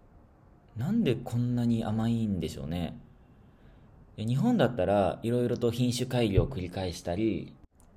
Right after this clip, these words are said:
なんか糖度が高い遺伝子の、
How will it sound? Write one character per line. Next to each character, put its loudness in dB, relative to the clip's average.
な -6
ん -6
か -6
糖 4
度 0
が -2
高 -4
い 0
遺 -4
伝 -2
子 -8
の、 -4